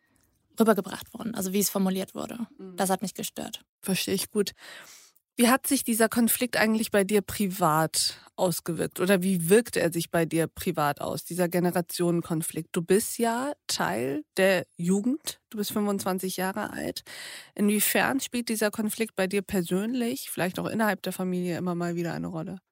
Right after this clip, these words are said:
Speaker 1: Oh, ich glaube schon, dass es bei mir in der Familie manchmal ja zu Themen kommt, da haben wir einfach unterschiedliche Ansichten,
Speaker 2: Wie zum
Speaker 1: meine
Speaker 2: Beispiel?
Speaker 1: Eltern und ich. Also es geht zum Beispiel um die Familienplanung. So, meine Mutter ist zum Beispiel viel früher Mutter geworden, als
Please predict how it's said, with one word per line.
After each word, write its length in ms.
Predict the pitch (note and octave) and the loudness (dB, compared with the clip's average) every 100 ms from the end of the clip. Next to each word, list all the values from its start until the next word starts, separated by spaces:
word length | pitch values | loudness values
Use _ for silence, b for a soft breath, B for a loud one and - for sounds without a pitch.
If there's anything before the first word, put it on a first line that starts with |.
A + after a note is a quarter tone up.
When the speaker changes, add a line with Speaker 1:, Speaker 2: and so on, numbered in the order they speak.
| _ _ | _ _
Speaker 1:
Oh, 220 | B3 C4+ | 4 8
ich 120 | A3+ A3 | 8 6
glaube 340 | A3 A3 A3 | 4 4 2
schon, 320 | - B3+ A#3+ | 2 4 6
dass 180 | G#3+ G3+ | 6 4
es 160 | G#3 - | 0 2
bei 140 | G#3 | 4
mir 180 | G3+ A3 | 6 6
in 60 | |
der 140 | F#3+ G3+ | 6 2
Familie 560 | - G3+ G3+ G3+ G3+ | 4 4 4 4 2
manchmal 680 | G3 F#3+ F#3+ F#3+ F#3+ F#3+ F#3 - _ _ | 4 4 4 2 2 2 0 -4 _ _
ja 100 | G#3+ | 2
zu 180 | - G3+ | 4 2
Themen 400 | - A3 A3+ A3 | 4 8 8 8
kommt, 540 | - G3+ G3+ G3+ - - | 4 2 4 2 0 -4
da 240 | A3 F#3+ G#3 | -2 0 2
haben 100 | G3+ | 2
wir 100 | G#3 | 2
einfach 260 | F#3+ G3 | -2 -2
unterschiedliche 640 | - G#3+ G#3 G3+ F#3+ F3+ - | 0 2 2 -2 -4 -6 -2
Ansichten, 600 | F#3+ G3+ A#3+ - C4+ C#4+ | -2 -2 -4 -4 -2 2
Speaker 2:
Wie 80 | A3+ | 2
zum 160 | - F#3+ | 2 4
Speaker 1:
meine 320 | A3 A3+ A#3+ | 6 6 6
Speaker 2:
Beispiel? 120 | A#3 | 4
Speaker 1:
Eltern 220 | B3 A#3+ | 2 2
und 160 | A#3 A3+ | 2 2
ich. 120 | A#3+ - B B | -2 -8 B B
Also 140 | - A3+ | 4 4
es 40 | |
geht 140 | C4 B3 | 4 4
zum 80 | |
Beispiel 320 | A#3 A3+ A#3 A3 | 4 4 0 2
um 160 | A3 | 4
die 260 | G#3+ G#3+ G#3+ _ | 4 2 0 _
Familienplanung. 1200 | - A#3 A3+ A3+ A3+ A3 F#3 G#3 G3 G#3+ A#3+ A#3 A3+ | 2 8 10 10 8 6 2 -2 -2 -2 -4 -6 -6
So, 260 | - G3+ | 0 4
meine 300 | G3 G3 G#3+ | 6 8 8
Mutter 240 | G#3+ A#3 A#3 | 8 6 4
ist 120 | G#3+ | 4
zum 80 | A3 | 2
Beispiel 180 | G#3 | 2
viel 340 | G#3 - B3 B3 | -2 2 4 4
früher 800 | - - A#3 A#3+ A#3 A3+ A#3 A#3 _ _ _ - | 0 -2 2 4 6 6 4 0 _ _ _ 2
Mutter 380 | G#3 A#3 B3 | 4 6 4
geworden, 760 | A3 G#3+ F#3+ G#3 G#3+ G#3+ G#3+ G#3+ - | 2 0 2 6 6 6 4 2 0
als 240 | G3 - | -2 -2